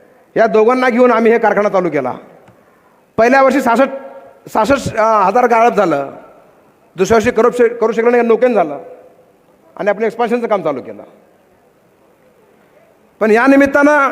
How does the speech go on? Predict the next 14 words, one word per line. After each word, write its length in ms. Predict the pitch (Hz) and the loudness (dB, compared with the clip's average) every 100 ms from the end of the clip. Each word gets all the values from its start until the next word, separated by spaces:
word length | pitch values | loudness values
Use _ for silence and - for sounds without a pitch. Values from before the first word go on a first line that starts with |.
| - - - - - - _ - | -4 -16 -20 -20 -20 -20 _ -2
मी 80 | 277 | -2
खऱ्या 240 | 208 254 269 | 2 2 2
अर्थानं 300 | 269 285 294 | 2 2 2
हे 240 | 277 277 | 4 2
पूर्ण 380 | 285 262 269 285 | 2 2 2 2
कामामध्ये 800 | 240 247 277 269 240 156 - - - - - - _ _ _ _ _ _ _ _ _ _ _ _ _ _ _ _ _ _ _ _ _ | 2 2 2 4 2 0 -6 -12 -16 -20 -20 -20 _ _ _ _ _ _ _ _ _ _ _ _ _ _ _ _ _ _ _ _ _
हे 60 | 240 | -2
काम 240 | 240 254 | 0 0
करत 220 | 285 277 262 | 0 0 0
असताना 360 | 254 277 277 | 0 0 2
मी 180 | 277 285 | 2 2
मनातून 360 | 254 247 269 285 | 2 2 2 2
आभार 280 | 247 277 | 2 2
मानेन 380 | 269 277 285 269 | 2 2 2 0